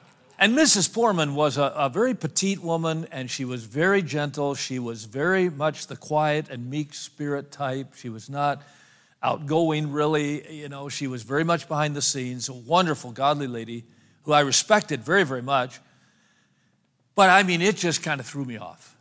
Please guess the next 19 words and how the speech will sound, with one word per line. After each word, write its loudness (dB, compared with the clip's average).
I -10
mean, -2
I, 0
one -2
of 0
the 2
reasons 0
I -4
did -4
those -4
internships -8
was -10
because -8
her -4
husband -4
was -12
a -14
tremendous -8
preacher. -12